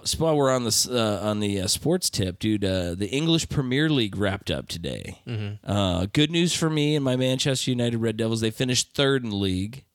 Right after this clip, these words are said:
Speaker 1: Top four teams, uh, qualify for Champions League next season.
Speaker 2: Okay.
Speaker 1: Um, we probably could have gotten a player or two to join our squad this year, but the fact that we didn't qualify for Champions League was, like, something where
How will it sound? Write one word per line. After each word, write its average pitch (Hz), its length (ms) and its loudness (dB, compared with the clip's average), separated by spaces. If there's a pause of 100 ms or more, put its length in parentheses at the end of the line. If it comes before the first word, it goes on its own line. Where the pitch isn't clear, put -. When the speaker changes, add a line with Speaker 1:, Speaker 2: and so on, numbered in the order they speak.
(160)
Speaker 1:
Top 143 280 0
four 147 300 2
teams, 143 600 -2 (100)
uh, 104 180 0
qualify 113 560 0
for 104 140 -4
Champions 101 600 -2
League 92 240 -4
next 82 260 -8
season. 85 320 -8 (440)
Speaker 2:
Okay. 110 320 -12
Speaker 1:
Um, 98 600 0 (460)
we 156 320 2 (200)
probably 156 380 2
could 147 180 0
have 113 100 -4
gotten 117 300 -2
a 110 40 -4
player 120 480 0
or 107 140 2
two 127 380 0
to 113 80 0
join 110 320 0
our 98 80 0
squad 117 420 0
this 135 200 0
year, 147 260 2
but 117 180 0
the 98 100 -4
fact 107 260 -2
that 101 100 -2
we 104 120 0
didn't 107 360 -2
qualify 101 480 0
for 98 120 -4
Champions 120 540 -2
League 131 220 0
was, 101 260 0
like, 92 160 -4
something 92 400 -2
where 90 160 -6